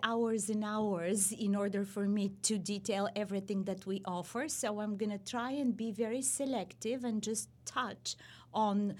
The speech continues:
what I think might be of most interest to our audiences and what I also think is very important for them to know. Obviously, everybody knows that the library provides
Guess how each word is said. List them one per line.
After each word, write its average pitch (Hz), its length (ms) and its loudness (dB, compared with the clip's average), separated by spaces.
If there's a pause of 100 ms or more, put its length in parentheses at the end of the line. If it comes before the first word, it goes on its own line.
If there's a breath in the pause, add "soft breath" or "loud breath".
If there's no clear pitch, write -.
(260 loud breath)
what 214 280 4
I 269 280 2
think 254 340 0 (220)
might 220 420 2
be 226 300 0
of 185 180 -2
most 202 400 -2
interest 220 560 -2
to 294 240 -2
our 269 380 4
audiences 262 1040 2
and 233 240 2
what 233 160 0
I 220 140 4
also 220 260 0
think 196 340 -2
is 190 400 2
very 190 240 2
important 330 480 2
for 285 200 2
them 202 300 4
to 240 180 2
know. 156 480 2 (320 loud breath)
Obviously, 226 840 0 (140)
everybody 233 560 2
knows 220 600 2
that 196 240 0
the 208 80 -2
library 226 420 2
provides 185 720 0